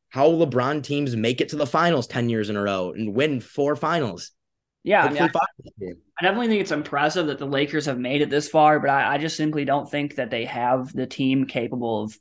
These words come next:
Speaker 2: of, of containing this Nuggets team at all. I mean, I think when you look at the way that Jamal Murray's playing right now, the shots that Michael Porter Junior is hitting, the defense,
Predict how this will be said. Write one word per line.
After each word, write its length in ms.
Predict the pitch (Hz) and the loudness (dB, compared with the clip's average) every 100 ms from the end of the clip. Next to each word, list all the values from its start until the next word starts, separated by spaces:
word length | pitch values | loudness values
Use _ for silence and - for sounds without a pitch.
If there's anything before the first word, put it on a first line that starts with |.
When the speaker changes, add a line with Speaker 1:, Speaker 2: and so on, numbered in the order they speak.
| _ | _
Speaker 2:
of, 260 | - 120 - | -4 -4 -2
of 400 | - 131 113 - - _ _ _ | -2 -2 -4 -14 -20 _ _ _
containing 800 | 139 135 139 160 160 147 143 - _ - | -4 -4 0 0 2 2 -2 -4 _ -6
this 160 | 147 151 | -4 2
Nuggets 320 | 156 147 - | 2 0 -6
team 260 | 123 - 107 | -10 -10 -2
at 180 | 131 | 2
all. 180 | 139 139 | 4 4
I 100 | 139 | 4
mean, 160 | 147 143 | 4 0
I 80 | 139 | 0
think 340 | 151 147 - _ _ _ _ _ | 0 -2 -4 _ _ _ _ _
when 140 | - 147 | 0 4
you 80 | 151 | 6
look 180 | 180 | 6
at 80 | 196 | 2
the 80 | 175 | 0
way 220 | 165 165 | 2 4
that 120 | 151 | 4
Jamal 280 | 151 143 147 | 2 2 2
Murray's 320 | 143 143 139 | 2 -4 -6
playing 280 | - 147 143 | -2 0 0
right 160 | 147 135 | 2 0
now, 340 | 135 135 135 | 2 2 2
the 100 | 120 | 0
shots 360 | 131 143 147 147 | -2 2 2 2
that 120 | 139 | -2
Michael 260 | 143 139 139 | -2 -2 -6
Porter 320 | 131 135 127 | -4 -4 -4
Junior 320 | 127 147 139 | -4 -2 -2
is 100 | 139 | -4
hitting, 360 | 151 139 135 123 | -4 -2 -2 -2
the 80 | |
defense, 580 | 127 143 156 165 156 156 | -4 0 0 2 2 0